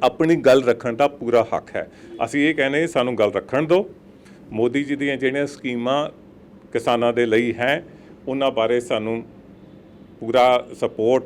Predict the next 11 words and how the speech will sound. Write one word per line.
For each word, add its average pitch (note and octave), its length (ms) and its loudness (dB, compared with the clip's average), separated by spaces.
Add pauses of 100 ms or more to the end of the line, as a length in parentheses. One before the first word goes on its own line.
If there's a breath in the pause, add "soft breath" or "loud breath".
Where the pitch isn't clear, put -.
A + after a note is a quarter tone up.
(120)
ਔਰ A2 140 -2
ਪੂਰੀ A#2+ 400 -6
ਸ-, - 40 -10
ਅ, A2 600 -2
you A2 120 -6
know, C3+ 140 -2 (840)
ਅ, C#3 40 -8
ਇੱਕ A#2 80 -8 (100)
ਤਰੀਕੇ B2 280 -4
ਦੀ A#2 280 -4 (300 loud breath)
ਮੋਹਰ C3+ 360 2